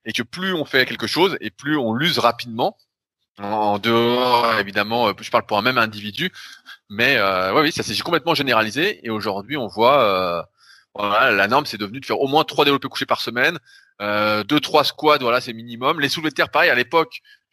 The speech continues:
j'en parlais avec mon pote Romain de la team Super Power, donc qui est sur le site Super Physique. À l'époque, on, euh, il faisait un soulevé de terre lourd toutes les deux semaines et il avait un, un sacré niveau. Il était champion du monde de squat, euh, avec deux mètres, deux cent soixante en moins de quatre-vingt-trois, donc, euh, raw, sans matériel.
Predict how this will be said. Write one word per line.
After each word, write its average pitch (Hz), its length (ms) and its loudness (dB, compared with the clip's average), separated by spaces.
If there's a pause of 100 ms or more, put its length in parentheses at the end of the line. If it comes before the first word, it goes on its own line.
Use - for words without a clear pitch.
(180)
j'en 113 80 -10
parlais 127 200 4
avec 120 100 -4
mon 123 80 -16
pote 120 180 -8
Romain 135 240 -4
de 123 60 -6
la 101 320 4
team 117 400 -6
Super - 260 -2
Power, 127 240 -2
donc 98 120 -10
qui - 100 -10
est 85 100 -8
sur - 140 -10
le 101 80 -8
site - 160 -14
Super 107 200 -6
Physique. 151 340 -8 (520)
À 110 80 -2
l'époque, 135 380 4
on, 117 120 4
euh, 113 220 6
il 117 80 0
faisait 127 280 0
un 180 100 4
soulevé 165 240 -2
de - 20 -20
terre 160 220 2
lourd 170 120 0
toutes - 140 -12
les 139 80 0
deux 123 100 0
semaines 247 280 -4 (320)
et 113 100 -6
il 107 80 2
avait 117 220 4
un, 101 180 2
un 98 320 -6
sacré - 300 -8
niveau. 240 240 -6
Il 139 80 0
était - 160 -6
champion 131 200 -6
du 120 120 -6
monde 123 120 -6
de 107 80 -2
squat, - 360 0 (600)
euh, 98 160 0
avec 98 160 -2
deux 160 120 2
mètres, 160 200 0
deux 113 160 -2
cent 175 140 -2
soixante 165 420 0
en 120 60 -2
moins 147 120 -4
de 143 40 -16
quatre-vingt-trois, 123 600 -2 (160)
donc, 95 180 -12
euh, 92 60 -4
raw, 131 220 0
sans - 120 0
matériel. 117 680 0